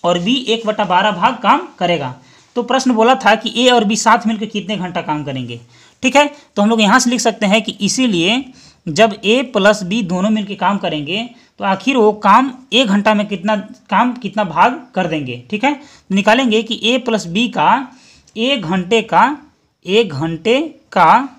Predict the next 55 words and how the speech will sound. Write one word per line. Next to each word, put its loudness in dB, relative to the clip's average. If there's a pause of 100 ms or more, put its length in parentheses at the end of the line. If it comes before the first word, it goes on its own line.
(200)
काम, 0
तो -20
यहाँ 2
से -4
निकाल 2
लेंगे -2
कि -6
ए -2
प्लस -8
बी -8
का -6
एक -4
घंटे -8
के -10
काम, 0
तो -8
एक 2
है 4
एक -2
बटा 2
बारह 4 (340)
जो -4
कि -4
बी -2
का 4
है 2
और -2
एक 0
बटा 0
चौबीस -4
जो -6
है -2
कि -8
ए 0
का -2
है, -8
तो -10
यहाँ 4
से -6
इसका 2
एलसीएम 0
ले -2
लेंगे -2
तो -8
हो -4
जाएगा 2
चौबीस, -4
दो -4
बार 4
में -2
यानी -2
कि -8
दो -6
एकम -6
दो 0